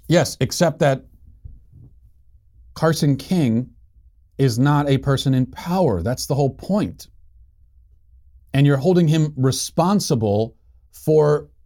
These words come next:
some crap that he posted ten years ago when he was a kid. And this is how it is with the media. They just, they, they can't, it, it,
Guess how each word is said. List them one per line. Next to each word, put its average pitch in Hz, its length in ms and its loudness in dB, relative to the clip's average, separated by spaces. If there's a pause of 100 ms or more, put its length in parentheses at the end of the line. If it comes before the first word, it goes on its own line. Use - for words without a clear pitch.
(120)
some 151 280 0
crap 165 400 -6
that 151 100 0
he 143 60 2
posted 151 600 -4
ten 165 260 -4
years 165 280 0
ago 127 180 0
when 123 100 2
he 123 60 2
was 117 140 0
a 113 40 -2
kid. 131 500 -6 (3250)
And 147 120 2
this 175 120 2
is 165 100 -2
how 165 160 2
it 165 80 2
is 160 320 0 (400)
with 151 140 2
the 160 80 0
media. 170 280 2
They 104 120 -2
just, 143 280 -4
they, 147 100 2 (160)
they 143 120 0
can't, 143 340 -10
it, 143 320 -8
it, 143 140 -8